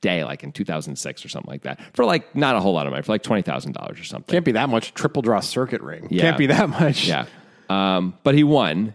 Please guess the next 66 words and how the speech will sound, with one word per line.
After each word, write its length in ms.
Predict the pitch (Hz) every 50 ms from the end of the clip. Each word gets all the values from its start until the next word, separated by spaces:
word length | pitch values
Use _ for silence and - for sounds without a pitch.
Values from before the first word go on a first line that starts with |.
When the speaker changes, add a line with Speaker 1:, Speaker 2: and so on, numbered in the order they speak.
| - -
Speaker 2:
Yeah. 160 | 156 127 104
Speaker 1:
and 180 | 117 117 117
he, 220 | 117 123 131 127 131
like, 440 | 127 110 107 107 101 - - - _ _ _ _ _ _ _ _ _ -
thought 160 | 143 123 117
that 140 | 135 127 123
was 140 | 131 127 -
cool 460 | - 151 131 113 107 104 120 127 - -
and 260 | 117 117 117 113 -
sat 460 | - - - 170 131 127 143 - -
at 400 | 85 113 113 110 95 - - -
what 200 | 117 120 110 -
at 80 | 117 107
the 80 | 120 110
time 220 | - 131 135 139
was 100 | 139 120
the 60 | 120 117
biggest 300 | 110 110 113 131 - -
game 180 | 131 123 120 123
in 60 | 127
the 80 | 120
world 440 | 104 92 87 76 73 90 127 - - - _ _ - - - - _ -
with, 200 | - 110 101 - - -
I 60 | 113
believe, 220 | 101 113 110 104 98
seventeen 420 | - 117 104 117 120 - 139 123
thousand 440 | - 120 101 95 98 110 113 127 123
dollars. 360 | 107 85 80 78 80 90 90
I 40 | 104
think 180 | 92 107 101
they 80 | 113 113
were 60 | 113
playing 240 | 107 - 117 117 107
five 340 | - - 107 85 87 107 95
hundred, 300 | 87 107 117 110 110 110
a 20 | 101
thousand. 960 | - - - - - 92 92 90 90 92 85 80 76 73 87 113 120 - - _ _ - - -
Maybe 180 | - 131 151 160
it 20 |
was 140 | 165 156 -
two, 180 | - - - 175
no, 200 | 156 156 143 120
I 20 |
think 240 | - - - 208 233
they 60 | 240
were 20 | 214
playing 220 | - 233 202 165
two 220 | - - - 220 190
fifty, 240 | - 196 - 180 143
five 260 | - 160 143 139 123
hundred, 380 | 135 147 143 143 139 135 127 - - - - - -
but 160 | 117 113 -
then 140 | 135 127 123
the 60 | 110
big 280 | 104 - 123 123 113
bet 260 | 90 117 104 98 - -
was 220 | 95 98 90 95
a 40 | 90
thousand, 480 | - - 101 95 78 71 - - - -
right? 160 | 65 69 67
Speaker 2:
So 100 | 135 135
it 40 | 117
was 80 | 117 107
a 60 | 110
limit 260 | 107 113 110 104 90
game. 260 | - 90 85 92 90